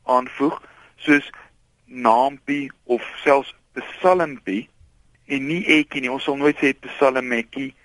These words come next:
of 'n nametjie nie. 'n Ander reëlmatige plek waar die kie-vorm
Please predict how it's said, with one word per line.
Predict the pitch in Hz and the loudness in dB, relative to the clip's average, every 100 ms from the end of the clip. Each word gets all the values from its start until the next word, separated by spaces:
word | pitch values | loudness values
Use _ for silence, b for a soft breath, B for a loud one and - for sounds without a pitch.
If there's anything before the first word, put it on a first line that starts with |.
| _ _ _ | _ _ _
of | - 117 - - | 0 2 0 -2
'n | 113 113 | 0 2
nametjie | 117 110 131 135 123 - 107 | 2 4 2 0 -6 -6 -12
nie. | 95 87 _ _ _ _ _ _ _ | -10 -12 _ _ _ _ _ _ _
'n | 156 - | 0 2
Ander | 226 277 233 | 2 2 0
reëlmatige | - 147 151 139 143 - 196 170 - | 0 2 2 4 2 0 -4 -4 -4
plek | 160 147 - | 0 0 2
waar | 135 131 | 2 2
die | 127 - - | -2 -10 -12
kie-vorm | 202 185 - 170 156 | -10 -6 2 4 4